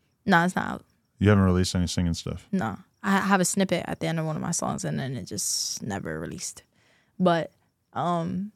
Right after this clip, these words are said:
Speaker 1: yeah, I'm a singer. I play seventeen instruments.
Speaker 2: Seventeen?
Speaker 1: Seventeen.
Speaker 2: What are, like, the top ones?
Speaker 1: Piano,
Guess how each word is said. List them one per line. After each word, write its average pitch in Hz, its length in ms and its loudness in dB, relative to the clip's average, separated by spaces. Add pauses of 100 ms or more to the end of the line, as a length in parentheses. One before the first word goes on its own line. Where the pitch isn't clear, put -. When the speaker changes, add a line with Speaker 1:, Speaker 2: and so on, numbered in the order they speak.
Speaker 1:
yeah, 196 160 2
I'm 190 100 2
a 208 60 2
singer. 196 440 0
I 170 120 -2
play 175 360 0
seventeen 175 440 -2
instruments. 175 520 -6 (760)
Speaker 2:
Seventeen? 92 680 4
Speaker 1:
Seventeen. 170 480 2
Speaker 2:
What 98 140 6
are, 101 60 8
like, 87 260 4
the 82 100 0
top 78 340 0
ones? 76 380 -2 (220)
Speaker 1:
Piano, 170 600 0